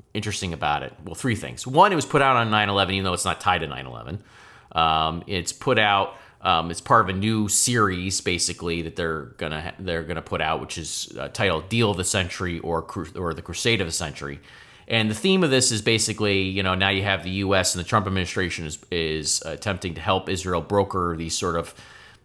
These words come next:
deals, these, this normalization of, uh, uh, this, uh, normalization of relations with various countries throughout the Gulf. You had that with the U A E and now with Bahrain.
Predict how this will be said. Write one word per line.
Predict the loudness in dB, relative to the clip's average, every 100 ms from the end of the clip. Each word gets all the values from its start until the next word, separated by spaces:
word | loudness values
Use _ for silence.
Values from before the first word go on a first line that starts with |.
| -2
deals, | 2 4 2 -2
these, | -6 -8
this | -10 -10 -4
normalization | 0 2 2 0 2 2 2 0
of, | -2 -4 -2
uh, | 0
uh, | 0 0 -2 -2 -2 -4 -8
this, | -8 -6 -4
uh, | -2
normalization | 0 2 2 2 0 0
of | -6
relations | 0 2 2 0 -2
with | 0
various | 0 2 0
countries | -2 -2 -2 -2
throughout | 2 0
the | 0
Gulf. | -2 0 0 -4 -14 -20 -20 -18 -8
You | -4
had | -2
that | 0 -2
with | -4 -4
the |
U | -2 2
A | 2
E | 2 2 2 0
and | -2
now | -4 -2 -4
with | -4 -6 -4 0
Bahrain. | 0 4 2 4 0